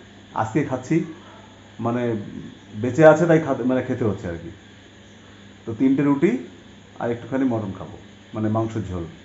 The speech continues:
ঝোল দিয়ে দু পিস মাংস আছে তাই দিয়ে খাবো। খেয়ে রাত্রের কাজটা সারবো। গৌরব খেয়ে নিয়েছে, সবাই খেয়ে নিয়েছে, আমার দুজনে জেগে আছে এখন। <laughs> বারোটা বাজতে গেছে।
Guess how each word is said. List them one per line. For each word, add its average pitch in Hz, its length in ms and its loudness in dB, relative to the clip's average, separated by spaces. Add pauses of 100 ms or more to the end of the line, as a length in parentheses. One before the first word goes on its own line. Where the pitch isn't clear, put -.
(260)
ঝোল 120 160 0
দিয়ে 180 160 6
দু 147 180 0
পিস 135 160 -2
মাংস 120 240 -2
আছে 110 220 -4 (100)
তাই 120 100 -6
দিয়ে 95 160 -10
খাবো। 76 160 -14 (1400)
খেয়ে 131 120 2
রাত্রের 127 380 2
কাজটা 123 240 2
সারবো। 131 380 0 (580)
গৌরব 120 300 4
খেয়ে 143 120 4
নিয়েছে, 143 340 4
সবাই 143 240 4
খেয়ে 147 160 4
নিয়েছে, 143 340 2 (380)
আমার 120 180 -2
দুজনে 131 260 2
জেগে 131 240 4
আছে 123 200 4
এখন। 127 260 0 (240)
<laughs> 143 280 2
বারোটা 110 280 4
বাজতে 117 340 -4
গেছে। 113 280 -4